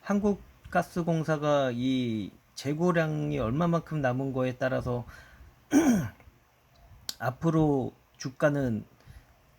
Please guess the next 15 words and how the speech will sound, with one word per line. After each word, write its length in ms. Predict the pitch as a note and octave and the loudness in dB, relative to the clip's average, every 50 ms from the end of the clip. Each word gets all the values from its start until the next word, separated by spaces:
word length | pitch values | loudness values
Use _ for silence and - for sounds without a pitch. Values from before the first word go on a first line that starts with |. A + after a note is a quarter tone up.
| _ _ _ - | _ _ _ -10
어, 260 | A2+ A#2+ C3+ D3+ - - _ _ _ - | -8 -6 -6 -6 -8 -12 _ _ _ -6
얼마만큼 560 | A2+ B2+ C#3 D#3 D#3+ D3+ D#3 D3 - - D3 | -4 0 2 2 2 2 0 0 -2 -4 -4
하락할지는 560 | C3+ D3+ D3+ E3 - D#3 D3 - C#3 B2+ A2+ | -2 -2 -2 -2 -2 -4 -8 -6 -6 -6 -4
모르는 380 | G#2 A#2 B2 C3+ C#3+ C#3 C#3 B2+ | -4 -4 -4 -4 -4 -4 -4 -2
거예요. 420 | A#2+ A#2 G#2+ G2+ G2+ G#2 A#2+ C#3+ - - - - - - - - - - - - - - - - - B2 | -2 -2 -2 -2 -2 -4 -6 -8 -10 -14 -14 -12 -12 -12 -14 -18 -20 -20 -20 -20 -16 -12 -12 -10 -8 -8
예? 120 | C3 D3+ - - | -8 -8 -10 -8
지금 240 | - - E3+ D#3+ D#3+ | -6 -2 0 2 2
엄청나게 500 | C#3+ C#3+ D3+ D3+ - F3 E3+ E3 D#3+ D3 | 2 2 0 0 0 2 2 2 2 0
올랐잖아요. 640 | C3+ B2+ B2+ B2+ B2 C3+ A#2+ A#2 G#2+ G#2 G2+ G2 G2+ G#2+ _ _ _ - - - | 0 0 -2 -2 -2 -2 -2 -2 -2 -2 -4 -6 -8 -12 _ _ _ -20 -16 -12
어? 220 | A2 A#2+ C3 C#3 - - | -10 -10 -10 -12 -14 -14
석유, 300 | - - D#3 D3 C#3+ C3 - _ _ _ - | -12 -8 -6 -6 -6 -6 -8 _ _ _ -8
이 260 | A#2+ A#2 A2+ A2 A2 - | -6 -4 -4 -4 -2 0
가스 280 | - D3 D#3+ - - - | 0 -2 -2 -2 -6 -6
가격이. 520 | - C3 B2 B2+ A2+ G#2+ - G2 F#2+ G2 - _ _ _ _ _ - - - - - - - - _ _ | -6 -6 -4 -4 -6 -6 -6 -8 -10 -10 -14 _ _ _ _ _ -20 -20 -20 -20 -20 -20 -20 -20 _ _
이게 720 | - D#3 E3 D#3+ E3+ E3 D#3+ D#3+ D#3 D3+ C#3 B2+ A2+ G#2 - | -6 -2 0 2 2 2 2 2 0 0 0 -2 -2 -4 -8